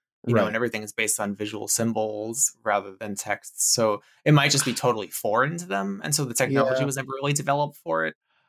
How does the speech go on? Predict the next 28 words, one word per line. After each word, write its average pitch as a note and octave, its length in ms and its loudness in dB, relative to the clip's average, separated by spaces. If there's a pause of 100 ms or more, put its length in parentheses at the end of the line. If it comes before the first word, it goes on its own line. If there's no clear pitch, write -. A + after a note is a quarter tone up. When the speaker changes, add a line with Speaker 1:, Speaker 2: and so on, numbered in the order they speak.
(140)
Speaker 2:
Okay, F3 280 4
I D#3 120 -2
know E3 300 6
that D#3 300 6
I C3 460 2 (180)
brought C#3 300 4
this B2+ 180 0
up C3 220 4
recently, C#3+ 720 0
and C3+ 80 2
I'm B2 80 2
gonna A#2+ 100 0
bring A2 220 0
it A2+ 80 2
up A2 100 0
again A2 400 0
because G#2+ 300 -4
I G#2+ 60 2
don't G#2 200 -4
care. G2+ 500 -4 (160)
This B2 220 0
is B2 100 -4
just A2+ 220 -10
where A#2 140 0
my A#2 120 0
brain D#3+ 300 2
is A#2+ 120 -6
going. A#2+ 280 -2